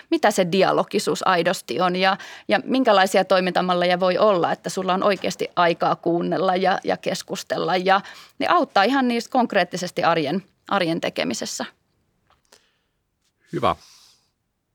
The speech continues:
Speaker 2: Haluatko Laura vielä ottaa kiinni, miten sä ajattelet, mikä olisi tärkeintä, mikä olisi meidän seuraava steppi näiden osaamistavoitteiden jalkauttamiseen vaikka siihen urheilijakoulun yhdistämiseen? Niin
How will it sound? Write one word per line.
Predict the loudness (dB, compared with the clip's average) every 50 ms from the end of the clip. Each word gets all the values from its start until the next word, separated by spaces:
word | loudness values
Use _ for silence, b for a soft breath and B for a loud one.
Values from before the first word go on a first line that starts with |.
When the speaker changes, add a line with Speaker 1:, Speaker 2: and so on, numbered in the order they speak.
| _ _ _ -16
Speaker 2:
Haluatko | -14 -14 -12 -6 -2 0
Laura | 0 2 2 0
vielä | 0 0 -2 -2
ottaa | -4 -6 -6 -6 -6 -6 _ -8
kiinni, | -6 -6 -4 -4
miten | -4 -6 -6 -6
sä | -4 -6
ajattelet, | -6 -6 -8 -10 -10 -10 -10
mikä | -8 -6 -6
olisi | -6 -4 -4
tärkeintä, | -4 -4 -4 -4 -6 -6 -8 -8 -10 -12 b b b b b b b b b b b b _ _ _ _ -20
mikä | -20 -14 -12 -12
olisi | -12 -10
meidän | -10 -10 -8 -6
seuraava | -4 -4 -2 -2 -4 -6
steppi | -6 -6 -6 -6 _ _ -8 -8 -6
näiden | -4 -6 -6 -6 -8 -12 -12
osaamistavoitteiden | -10 -10 -10 -10 -10 -10 -10 -10 -10 -10 _ -10 -12 -10 _ -8 -6
jalkauttamiseen | -6 -6 -6 -6 -8 -12 _ -12 -14 -14 -14 -14 -16 -16 -16
vaikka | -18 -18 -20 -18
siihen | -16 -16 -16 -16 -18 -20 _ _ _ _ _ _ _ _ _ b b b b b b b b b b b _ _ _ _ _ _
urheilijakoulun | -14 -10 -8 -8 -8 -8 -8 -8 -6 -6 -8 -8 -10
yhdistämiseen? | -10 -10 -10 -12 -12 -12 -12 -12 -12 -12 -12 -12 -12 -14 -18
Niin | -20 -20